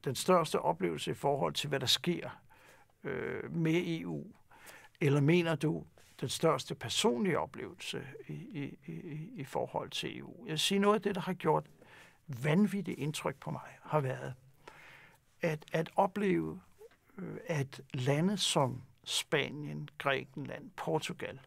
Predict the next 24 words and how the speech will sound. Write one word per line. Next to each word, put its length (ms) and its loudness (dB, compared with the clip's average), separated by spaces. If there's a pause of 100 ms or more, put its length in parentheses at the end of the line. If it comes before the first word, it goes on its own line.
(760)
øh, 220 -8
efter 300 2
at 140 4
have 120 4
haft 280 0 (120)
højreorienteret 920 4
militærdiktatur, 1120 -4
fascisme 720 0
i 80 -10
Frank-, 380 -10
i, 340 -8
øh, 200 -8
i, 180 -10
øh, 200 -12
Spanien 500 -2
under 200 -4
Franco, 460 -4 (840)
at 260 -2 (440)
da 80 8
de 140 4
beslutter 420 4
sig 160 -2
for, 260 -2 (520)
at 160 -4